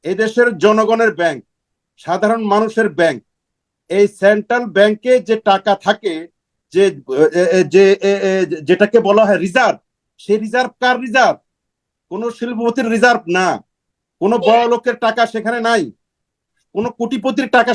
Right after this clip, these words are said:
সেখানে নাই, সেখানে টাকা আছে কৃষকের,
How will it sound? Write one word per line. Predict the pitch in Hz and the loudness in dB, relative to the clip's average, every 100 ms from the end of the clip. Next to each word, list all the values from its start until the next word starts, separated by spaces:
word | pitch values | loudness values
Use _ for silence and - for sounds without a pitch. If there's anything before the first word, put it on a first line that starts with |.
| 233 | -4
সেখানে | 208 247 240 | -4 -2 0
নাই, | 233 151 - _ _ _ _ | 0 -2 -6 _ _ _ _
সেখানে | - 208 214 240 240 | -6 -6 -2 -4 0
টাকা | 226 226 233 | 0 0 -2
আছে | 247 254 | -2 -10
কৃষকের, | 247 233 254 233 | -8 -4 0 -2